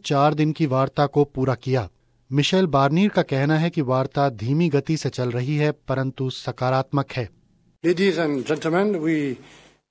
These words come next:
Speaker 2: have had a constructive week, yes, but we are not yet there in terms of achieving sufficient progress. Further work is needed in the coming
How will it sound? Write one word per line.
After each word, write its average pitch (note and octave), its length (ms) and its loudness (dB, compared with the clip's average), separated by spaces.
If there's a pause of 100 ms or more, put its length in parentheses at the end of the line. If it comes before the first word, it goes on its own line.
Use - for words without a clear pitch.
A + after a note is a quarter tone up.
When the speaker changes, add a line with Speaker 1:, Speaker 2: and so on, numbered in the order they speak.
(120)
Speaker 2:
have E3 140 0
had E3 240 2
a C#3+ 140 -4
constructive F3+ 640 -2
week, A#3 320 -2 (600)
yes, - 180 -6 (1400)
but D#3+ 160 -4
we F3 160 4
are D#3+ 100 0
not G#3+ 280 -2
yet E3 260 0
there F3 260 4 (200)
in D#3+ 60 -2 (140)
terms E3+ 460 0
of C3 100 -10 (180)
achieving D#3 460 -2 (240)
sufficient D3 680 -4 (100)
progress. - 440 -2 (1400)
Further F3 280 2
work F3 420 2 (120)
is B2+ 120 -4 (120)
needed A#3+ 340 0 (140)
in D#3 140 -4
the C#3 140 -6
coming F3 240 0